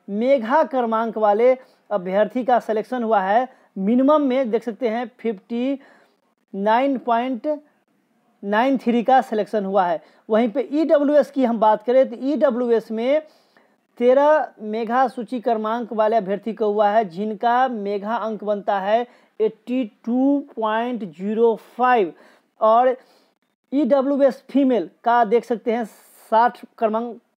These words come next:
वाले अभ्यर्थी का हुआ है सेवेंटी एट पॉइंट फ़ोर थ्री का सिलेक्शन हुआ है। ईडब्ल्यूएस फीमेल का देख सकते हैं एक सौ चवालीसवाँ स्थान वाले अभ्यर्थी का हुआ है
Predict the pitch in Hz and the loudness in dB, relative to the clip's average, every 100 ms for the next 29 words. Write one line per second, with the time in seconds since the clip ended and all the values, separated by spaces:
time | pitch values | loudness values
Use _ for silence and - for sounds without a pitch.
0 | 233 214 220 214 208 185 220 220 208 214 | -4 0 0 0 -2 -6 -2 -2 2 2
1 | 202 220 254 - _ _ - 220 226 202 | 2 2 0 -8 _ _ -4 -2 -2 -2
2 | 262 240 - - 254 247 - _ _ _ | -4 -6 -12 -2 0 0 -2 _ _ _
3 | 214 220 254 233 226 - 226 269 240 214 | 0 0 0 -4 -10 -6 2 2 2 -6
4 | 233 233 240 240 - 202 - 214 175 170 | -4 0 0 -2 -6 -6 -6 -10 -6 -6
5 | 156 147 - _ _ _ - 247 247 247 | -6 -8 -12 _ _ _ -6 0 2 4
6 | 254 233 - 240 247 247 233 233 220 226 | 2 2 -2 -4 -2 0 2 2 -2 -4
7 | 196 233 220 233 - _ _ _ _ _ | -6 -4 -4 -6 -12 _ _ _ _ _
8 | _ _ _ _ - 208 233 220 220 214 | _ _ _ _ -12 -8 -8 -2 0 0
9 | 208 240 233 240 233 233 233 208 220 226 | -2 -2 -2 -2 0 2 2 -2 -4 -4
10 | 240 226 226 226 233 | 0 0 2 2 0